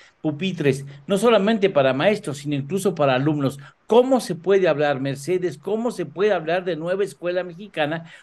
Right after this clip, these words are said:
cuando no has atendido lo fundamental en la infraestructura? Inconcebible que tengamos ese rezago después de tantos años de revolución y tantos gobiernos en la modernidad que lo consintieron.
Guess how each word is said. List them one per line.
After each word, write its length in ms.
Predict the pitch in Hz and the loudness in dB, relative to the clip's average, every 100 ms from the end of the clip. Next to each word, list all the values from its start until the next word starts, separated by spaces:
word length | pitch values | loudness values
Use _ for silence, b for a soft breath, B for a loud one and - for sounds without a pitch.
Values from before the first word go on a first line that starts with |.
| B | B
cuando 300 | 180 175 170 | 2 4 4
no 160 | 175 214 | 4 4
has 140 | 214 | 4
atendido 560 | 233 233 208 170 208 208 | 0 0 -2 -2 -2 0
lo 240 | 175 143 | 0 -2
fundamental 840 | 143 185 175 165 151 151 139 202 | -6 -8 -4 -2 0 -2 0 -2
en 120 | 208 196 | -2 -6
la 80 | |
infraestructura? 800 | 165 147 147 - 147 143 165 165 B B _ | -8 -8 -10 -10 -12 -4 0 0 B B _
Inconcebible 1000 | 196 175 175 180 170 170 170 208 196 190 | 0 0 2 2 2 2 2 2 0 0
que 120 | 165 | -2
tengamos 400 | 156 165 175 160 | -4 -4 -6 -8
ese 200 | 170 202 | -2 0
rezago 500 | 190 - 165 165 190 B B | 0 0 -2 -2 -6 B B
después 360 | - 143 208 196 | -10 4 4 4
de 80 | 170 | 0
tantos 420 | 202 226 190 143 | 2 2 0 0
años 260 | 208 208 | 2 2
de 120 | 180 175 | 4 6
revolución 800 | 185 180 202 180 220 202 214 214 b _ | 6 6 4 4 4 4 2 -8 b _
y 80 | 170 | -4
tantos 440 | 185 220 214 190 | -2 -2 -2 -4
gobiernos 540 | 160 170 190 202 180 170 | -2 -4 -2 -2 -2 -6
en 80 | |
la 80 | 160 | -6
modernidad 800 | 156 156 160 156 180 185 214 214 | -6 -4 -4 -4 -6 -2 -2 -2
que 100 | 185 | -4
lo 140 | 156 | -6
consintieron. 840 | 143 151 123 139 135 151 143 98 | -6 -10 -8 -8 -4 0 0 0